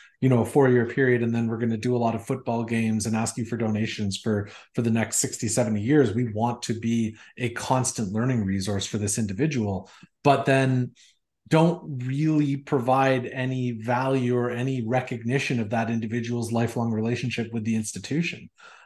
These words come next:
Um, you know, I even get frustrated when, you know, when I call the cable company and,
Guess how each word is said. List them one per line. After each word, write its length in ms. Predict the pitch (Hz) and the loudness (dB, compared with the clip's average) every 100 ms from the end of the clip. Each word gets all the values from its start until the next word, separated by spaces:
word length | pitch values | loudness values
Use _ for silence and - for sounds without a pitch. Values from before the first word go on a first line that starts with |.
| _ | _
Um, 600 | 120 123 120 117 113 113 | 0 2 4 2 0 -4
you 140 | - 143 | 0 2
know, 220 | 123 113 | 2 0
I 160 | 120 170 | 2 4
even 180 | 180 131 | 4 2
get 180 | 131 | -2
frustrated 540 | - 127 - 123 123 117 | -2 -4 -2 -2 -2 -2
when, 360 | 117 117 117 139 | -2 -2 -4 -4
you 100 | 143 | -2
know, 180 | 107 104 110 | -2 -6 -4
when 400 | 127 123 117 113 _ - | -2 0 -2 -4 _ -4
I 120 | 131 | 0
call 180 | 139 123 | 4 4
the 100 | 117 | 2
cable 360 | - 156 165 | 0 2 2
company 420 | - 104 104 98 101 | 0 -2 -2 -2 -2
and, 200 | 101 | -2